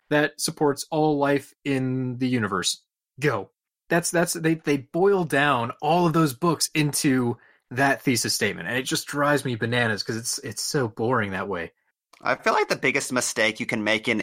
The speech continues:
Speaker 2: any Stephen King adaptation is boil it down to the plot.
Speaker 1: And even more frustrating, if you're a fan of the book series and you're okay with them just saying, "Okay, fuck it, you know all this stuff. Let's just do one movie version to wrap things up and have this serve as, like, a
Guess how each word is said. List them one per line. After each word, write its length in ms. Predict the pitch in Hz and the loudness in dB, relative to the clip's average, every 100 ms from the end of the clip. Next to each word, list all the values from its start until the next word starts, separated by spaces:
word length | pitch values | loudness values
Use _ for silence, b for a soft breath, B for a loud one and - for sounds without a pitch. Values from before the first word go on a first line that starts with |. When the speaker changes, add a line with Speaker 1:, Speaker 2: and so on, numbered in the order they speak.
| - | -2
Speaker 2:
any 280 | 110 127 110 | 0 2 0
Stephen 440 | - 104 95 90 | 0 0 0 -2
King 260 | 92 98 95 | -4 -4 0
adaptation 840 | 98 90 - 110 98 - 98 95 | 0 0 0 0 0 0 -2 -2
is 220 | 107 110 | -2 -2
boil 420 | 107 131 107 107 | -2 0 2 4
it 140 | 113 - | 0 0
down 360 | 110 107 104 104 | 0 2 0 -2
to 320 | 117 104 92 | -2 -2 -2
the 160 | - | -4
plot. 500 | 95 107 101 85 - - _ _ - | -2 0 0 0 -8 -20 _ _ 0
Speaker 1:
And 120 | 208 | 2
even 180 | 196 170 | 4 2
more 220 | 226 311 | 2 -2
frustrating, 760 | - 110 - 117 98 92 90 - _ _ _ | -2 -2 -2 -2 0 -2 -6 -12 _ _ _
if 220 | 190 180 226 | -4 -2 -2
you're 240 | 302 320 | 0 2
a 80 | 147 | 0
fan 400 | - 196 202 190 | 0 2 4 2
of 100 | 165 | 0
the 60 | |
book 240 | 131 151 - | 0 -2 -2
series 480 | - 107 98 95 - | 0 2 0 -2 -4
and 240 | 139 131 | -4 0
you're 180 | 165 156 | 0 0
okay 360 | 139 - 127 156 | -2 0 2 2
with 160 | 175 | 2
them 220 | 185 165 | 2 2
just 160 | 147 139 | 2 0
saying, 200 | 143 131 | 0 0
"Okay, 200 | 156 117 | 0 0
fuck 240 | - 170 120 | 0 -2 -2
it, 80 | |
you 80 | 220 | -4
know 240 | 254 165 123 | 0 2 2
all 140 | 117 | 0
this 180 | 113 - | -2 -2
stuff. 300 | 110 98 - | 0 -2 -2
Let's 180 | 156 - | -2 0
just 180 | - | -2
do 140 | - 160 | 0 0
one 300 | 123 143 135 | 0 -2 0
movie 260 | 139 135 | 2 2
version 300 | 117 117 110 | 2 0 0
to 80 | 104 | -2
wrap 300 | 98 110 113 | 0 0 0
things 220 | 120 110 | -2 0
up 160 | 113 107 | 0 0
and 120 | 110 | 0
have 180 | 123 110 | 0 -2
this 160 | 113 - | -2 0
serve 240 | 123 110 | 0 0
as, 100 | 110 | -2
like, 160 | 107 95 | -2 -2
a 220 | 98 | -4